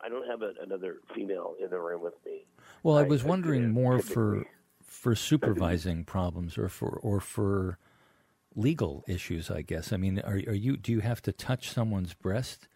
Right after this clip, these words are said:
Speaker 2: in
Speaker 1: You
Speaker 2: order
Speaker 1: wanna know
Speaker 2: to
Speaker 1: what's
Speaker 2: help
Speaker 1: really
Speaker 2: out
Speaker 1: funny?
Speaker 2: with
Speaker 1: That's
Speaker 2: that?
Speaker 1: a great question. Armin, I always say this. This is so funny. I say this <laughs> in, in my, in my breastfeeding class. I go, you know, pers-, professionally, I rarely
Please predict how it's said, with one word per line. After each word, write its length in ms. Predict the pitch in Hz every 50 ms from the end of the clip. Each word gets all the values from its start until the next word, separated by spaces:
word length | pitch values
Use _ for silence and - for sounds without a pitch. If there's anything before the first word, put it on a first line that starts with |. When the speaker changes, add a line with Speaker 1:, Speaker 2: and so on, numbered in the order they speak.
| _ _ _ _ _ _ _ _ - - - -
Speaker 2:
in 140 | - 107 104
Speaker 1:
You 60 | 104
Speaker 2:
order 180 | 101 110 110 104
Speaker 1:
wanna 120 | 110 - -
know 40 |
Speaker 2:
to 60 | - 107
Speaker 1:
what's 100 | 92 -
Speaker 2:
help 120 | 113 113 - -
Speaker 1:
really 40 | 113
Speaker 2:
out 60 | 113
Speaker 1:
funny? 120 | 117 131 139
Speaker 2:
with 80 | 143
Speaker 1:
That's 140 | 143 143 151 -
Speaker 2:
that? 80 | 101
Speaker 1:
a 160 | - - 98
great 240 | 101 113 123 131 123
question. 400 | - - 95 87 - - - - - - - - - - - _ -
Armin, 280 | 127 131 131 131 - - -
I 80 | - 120 - -
always 220 | 120 127 139 135 - -
say 80 | 131 117
this. 140 | 107 117 - -
This 80 | 117 113
is 60 | 113 117
so 140 | 123 117 -
funny. 180 | - 117 107 90 78
I 60 | 90 - -
say 100 | 110 101
this 140 | 123 123 - -
<laughs> 80 | - -
in, 120 | 120 98 - - _ _ - - - - - _
in 200 | - - - 110 -
my, 220 | 113 113 104 95 - - - - - _ _
in 120 | 135 113 107
my 120 | 104 104
breastfeeding 500 | 98 - 104 98 98 - - 101 92 -
class. 180 | - 98 92 87 -
I 60 | 85
go, 260 | - 104 98 95 87 - - - - - _ _ _
you 160 | - 120 113 104
know, 300 | 101 95 95 90 - - _ _ _ _ _ _ _ _ _ _ _ _ _ -
pers-, 200 | 131 143 143 - - 156 143 - -
professionally, 800 | - 135 131 - - 131 135 - - 160 165 165 160 170 180 - -
I 120 | - - 151 147 - - _ _
rarely 460 | - 135 135 147 147 147 139 123 101